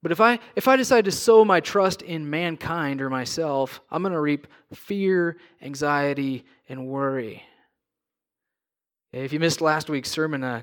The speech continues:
go check it out, 'cause that's our theme for this year. Uh, think about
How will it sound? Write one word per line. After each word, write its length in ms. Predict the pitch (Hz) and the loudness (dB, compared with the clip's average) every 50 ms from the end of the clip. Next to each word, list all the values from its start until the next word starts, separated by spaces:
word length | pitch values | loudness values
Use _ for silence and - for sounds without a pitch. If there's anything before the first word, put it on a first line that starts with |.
| - - | -6 -4
go 120 | 156 151 | -4 -4
check 280 | - - 165 156 156 151 | -2 -4 -4 -4 -2 0
it 80 | 147 | 2
out, 360 | 147 143 127 120 - - - | 2 2 2 0 -4 -10 -18
'cause 80 | - - | -8 -6
that's 200 | 147 143 - - | -6 -4 -2 -2
our 120 | 165 147 | -4 -4
theme 260 | 135 - 165 165 165 156 | -4 -4 -6 -6 -6 -6
for 140 | - - | -8 -8
this 280 | 131 123 120 117 - - | -6 -6 -6 -6 -8 -8
year. 260 | 123 107 87 131 - _ _ _ _ _ _ - - - - _ _ | -8 -10 -10 -12 -18 _ _ _ _ _ _ -20 -20 -20 -20 _ _
Uh, 320 | - 151 156 156 160 135 - - - - _ _ | 0 2 2 2 0 -2 -6 -16 -20 -20 _ _
think 180 | 247 254 233 | -4 -2 0
about 600 | 262 226 233 233 220 214 214 208 208 196 - - | 4 4 6 6 6 6 4 4 2 0 -4 -12